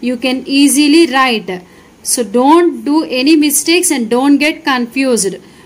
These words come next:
Once go through that plural videos and watch the video carefully, read thoroughly. This book is about the dash of freedom fighters, brackets,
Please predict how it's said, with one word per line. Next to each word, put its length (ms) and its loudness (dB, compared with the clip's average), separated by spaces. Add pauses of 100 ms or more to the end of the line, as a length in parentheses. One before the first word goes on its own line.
(100)
Once 360 2
go 260 0
through 240 0
that 220 0
plural 400 0
videos 720 0
and 200 -4
watch 300 0
the 80 -2
video 320 0
carefully, 880 -2 (160)
read 560 0
thoroughly. 720 -2 (1300)
This 220 -2
book 420 0
is 460 0
about 800 -2
the 420 0 (220)
dash 440 0
of 180 -4
freedom 520 -2
fighters, 800 -2 (500)
brackets, 720 -2